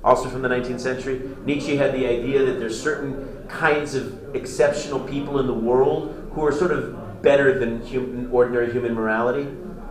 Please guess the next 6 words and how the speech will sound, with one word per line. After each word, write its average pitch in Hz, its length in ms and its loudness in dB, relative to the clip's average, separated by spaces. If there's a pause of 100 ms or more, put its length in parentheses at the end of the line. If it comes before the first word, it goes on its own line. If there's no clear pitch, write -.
(840)
Okay? - 240 -2 (640)
He 139 100 -6
wrote 139 200 4
a, - 720 -6
he, 123 200 -2
he, 131 180 4